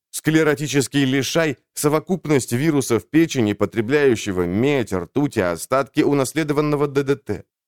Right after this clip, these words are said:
Дерматоксины могут проникать куда угодно, но чаще всего располагаются ниже пояса.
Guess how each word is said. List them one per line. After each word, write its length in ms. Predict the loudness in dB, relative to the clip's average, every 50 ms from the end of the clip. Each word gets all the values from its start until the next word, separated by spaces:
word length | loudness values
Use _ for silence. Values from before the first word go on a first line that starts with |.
| _ _ _ _ -6
Дерматоксины 960 | -2 0 0 2 2 0 0 -2 -4 -6 -6 -8 -4 -2 0 0 0 0 -2 -4
могут 460 | -2 0 0 2 2 0 -2 -2 -2
проникать 540 | -2 -2 0 0 -2 -4 -4 -6 -6 -6 -6
куда 320 | -2 0 0 2 4 2
угодно, 580 | 2 0 -2 -2 0 0 0 0 -2 -8 -12 -12 _ _ _ 0
но 180 | 2 2 2
чаще 360 | 2 2 2 2 2 0 -6
всего 340 | -6 -6 -4 -2 0 0 2
располагаются 800 | 0 0 -2 -4 -4 -2 -2 0 0 0 0 -2 -2 -2 -4 -2
ниже 300 | 0 0 0 0 -2 -4
пояса. 560 | -6 -2 0 0 0 0 -4 -10 -16 -18 -18